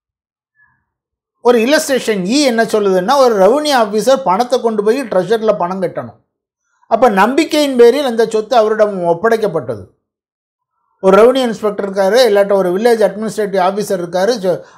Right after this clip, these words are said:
வரியெல்லாம் வசூல் பண்ணி அவர் பாக்கெட்ல வைக்கக்கூடாது. அவர் என்ன செய்யணும்? ட்ரெஷர்ல கொண்டு கொடுக்கணும். ஒரு சட்டத்தின் பேரில் அவர்களுக்கு கட்டாயப்படுத்தப்பட்டது. அவன் வச்சிருக்க பணி, it is a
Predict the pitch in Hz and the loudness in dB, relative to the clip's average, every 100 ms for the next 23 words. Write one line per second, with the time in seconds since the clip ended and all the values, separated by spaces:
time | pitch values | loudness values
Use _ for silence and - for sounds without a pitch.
0 | - 160 175 240 233 247 208 226 233 202 | -6 2 4 4 4 4 4 2 0 -2
1 | 214 233 214 220 208 208 214 196 170 170 | -2 0 2 2 2 0 0 -2 -2 -2
2 | 156 143 139 160 185 185 196 202 180 131 | -2 0 2 2 0 -2 -4 -4 -4 -6
3 | 104 _ _ - 131 135 214 220 190 180 | -8 _ _ -8 -6 -2 -2 0 -2 0
4 | 175 160 139 - 98 - _ _ 156 170 | 0 -2 -4 -8 -12 -20 _ _ 0 2
5 | 185 185 262 262 233 202 196 208 220 190 | 2 4 2 2 -4 0 0 0 0 0
6 | 196 185 180 196 190 156 196 208 190 175 | 0 -2 -4 -4 -4 -2 2 2 2 -4
7 | 170 151 135 120 104 - _ _ _ _ | -4 -6 -6 -8 -10 -18 _ _ _ _
8 | - 170 190 196 302 285 233 196 254 269 | -4 0 2 2 0 0 0 0 0 -2
9 | 226 233 226 | -2 -2 0